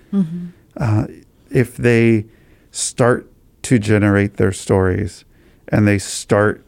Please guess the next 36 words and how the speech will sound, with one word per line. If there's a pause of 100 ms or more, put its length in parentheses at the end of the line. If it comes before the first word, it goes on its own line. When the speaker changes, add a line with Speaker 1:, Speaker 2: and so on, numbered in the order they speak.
Speaker 2:
to (160)
write
them
down
and
they
start
to
explore, (400)
and
then
they
go
to
college
somewhere
else, (680)
and
then
their
stories
blossom
there, (240)
Speaker 1:
Right. (340)
Speaker 2:
that's, (720)
that's
a
success.
And
we
may
not
be
able
to
see